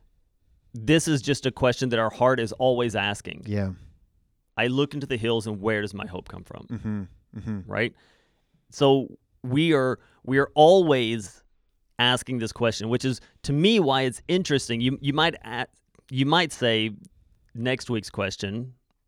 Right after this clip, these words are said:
Speaker 1: "What is God?"
Speaker 2: Mm-hmm.
Speaker 1: which I thought was an interesting way to phrase it. We'll talk about that next week.
Speaker 2: Sure.
Speaker 1: Uh, "What is God?" Then you might think, "Well, that's probably the better place to start."
Speaker 2: Mm.
Speaker 1: I don't know. I,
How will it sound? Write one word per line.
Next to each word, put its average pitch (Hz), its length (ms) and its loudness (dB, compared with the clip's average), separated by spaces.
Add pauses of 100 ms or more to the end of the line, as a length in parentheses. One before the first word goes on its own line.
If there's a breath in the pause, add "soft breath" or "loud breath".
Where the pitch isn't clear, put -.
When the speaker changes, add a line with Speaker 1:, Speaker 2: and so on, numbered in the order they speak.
(440)
Speaker 1:
"What 107 200 -2
is 101 120 -6
God?" 110 420 -8 (200)
Speaker 2:
Mm-hmm. 107 240 -10 (100)
Speaker 1:
which - 240 -12
I 101 80 -12
thought 98 160 -10
was 95 120 -10
an 95 80 -8
interesting 107 440 -12
way 98 60 -6
to 95 60 -10
phrase 117 260 -2
it. 175 100 -4 (140)
We'll 123 140 -2
talk 117 120 2
about 104 160 -2
that 98 100 -2
next 107 180 -6
week. 147 200 -4
Speaker 2:
Sure. 110 220 -6 (320 loud breath)
Speaker 1:
Uh, 139 260 8
"What 156 200 8
is 147 120 2
God?" 131 380 4 (160)
Then 147 540 2 (600)
you 147 220 2
might 185 260 4
think, 165 160 0
"Well, 143 320 6
that's 151 380 6
probably 147 540 4
the 123 120 0
better 127 520 0
place 113 380 -2
to 113 100 -6
start." - 420 -10 (200)
Speaker 2:
Mm. 101 280 -12 (880)
Speaker 1:
I 196 80 6
don't 247 160 2
know. 240 160 6
I, 135 140 6